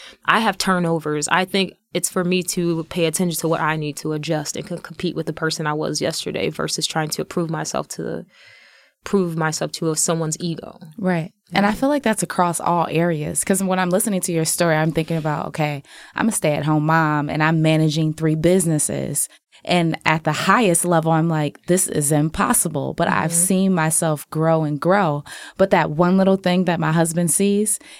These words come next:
Speaker 2: and he nitpicks, I'm like, "Oh, this is,
Speaker 1: You're
Speaker 2: we're
Speaker 1: being
Speaker 2: just
Speaker 1: emotional,
Speaker 2: done."
Speaker 1: emotional response. You're
Speaker 2: Yes.
Speaker 1: snappy. It's like,
Speaker 2: <laughs> It's,
Speaker 1: okay.
Speaker 2: it's over. <laughs> Let's start over. Let's start the day over. Everyone go to sleep.
Speaker 1: Yeah. That's what I
Speaker 2: Um,
Speaker 1: mean. Like, no room for error for you to have that response.
Speaker 2: Mm.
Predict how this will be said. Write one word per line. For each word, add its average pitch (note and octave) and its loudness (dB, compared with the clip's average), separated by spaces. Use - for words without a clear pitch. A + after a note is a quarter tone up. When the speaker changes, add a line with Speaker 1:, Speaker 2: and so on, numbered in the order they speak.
Speaker 2:
and F3 2
he F3 4
nitpicks, F#3 2
I'm F#3 4
like, F3 4
"Oh, D#3+ 4
this G3+ 4
is, F#3 4
Speaker 1:
You're A3 6
Speaker 2:
we're G3 10
Speaker 1:
being A3 8
Speaker 2:
just A3 8
Speaker 1:
emotional, F#3 6
Speaker 2:
done." F#3+ 4
Speaker 1:
emotional G3 2
response. E3+ -2
You're F#3+ 0
Speaker 2:
Yes. G#3 8
Speaker 1:
snappy. A3+ 6
It's F#3 -6
like, E3+ 2
Speaker 2:
<laughs> - -16
It's, E3+ 2
Speaker 1:
okay. F3 4
Speaker 2:
it's C4+ 4
over. G3 6
<laughs> F3 2
Let's B3 4
start A#3 4
over. F3+ 4
Let's A#3 4
start C#4 2
the C4 2
day A3+ 6
over. G#3+ 2
Everyone B3 4
go G3 4
to F#3 0
sleep. F#3+ -2
Speaker 1:
Yeah. D#4 2
That's G#3+ 8
what D4+ 8
I C#4+ 6
Speaker 2:
Um, C#4+ 4
Speaker 1:
mean. C#4+ 6
Like, G#3 4
no A3+ 6
room A#3+ 4
for A3+ 2
error G#3 4
for F#3 -4
you F#3 2
to F3+ -2
have E3+ 2
that E3+ 2
response. E3+ -4
Speaker 2:
Mm. G3+ 2